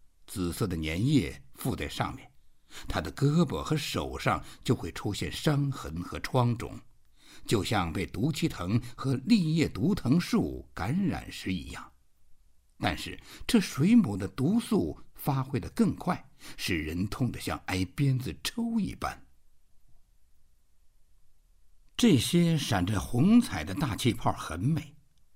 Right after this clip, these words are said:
然而它们正是海里最欺诈成性的生物，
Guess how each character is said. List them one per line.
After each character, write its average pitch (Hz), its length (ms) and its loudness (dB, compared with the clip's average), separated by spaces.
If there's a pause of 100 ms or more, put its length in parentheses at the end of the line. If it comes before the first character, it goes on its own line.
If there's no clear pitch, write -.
(140)
然 85 180 -2
而 73 180 -4 (240)
它 - 140 -2
们 87 220 0
正 196 240 8
是 - 120 -4
海 90 280 -4
里 69 340 -6
最 233 300 0
欺 110 320 0
诈 107 180 -2
成 82 320 -2
性 - 180 -4
的 69 80 -6
生 67 240 -8
物， - 160 -10